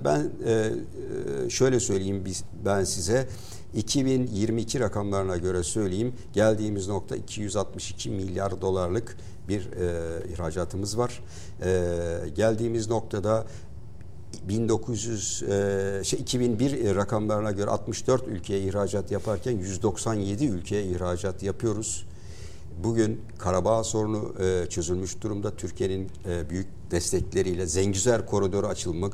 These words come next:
açılmak üzere Türk Devletler Topluluğu kurulmuş. Bin dokuz yüz yetmiş dörtten beri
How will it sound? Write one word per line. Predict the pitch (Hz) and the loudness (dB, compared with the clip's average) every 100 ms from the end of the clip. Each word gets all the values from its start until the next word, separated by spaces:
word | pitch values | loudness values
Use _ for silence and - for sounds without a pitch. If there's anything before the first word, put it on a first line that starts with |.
| - | -4
açılmak | 95 92 87 98 - | -6 -2 0 0 -2
üzere | 95 110 107 107 - - - - | 0 4 4 0 -6 -10 -10 -4
Türk | 113 - | -2 4
Devletler | 113 101 107 117 120 - | 4 6 4 4 2 4
Topluluğu | 104 - 98 92 - | 0 2 2 2 2
kurulmuş. | 110 110 95 127 - - - - | 2 2 2 0 -2 -6 -10 -4
Bin | 117 110 | 0 2
dokuz | 107 113 | 2 0
yüz | 92 | 0
yetmiş | 101 - 104 - | -2 -4 -4 0
dörtten | 104 - 123 123 95 82 | 0 0 0 2 0 2
beri | 101 98 | 4 4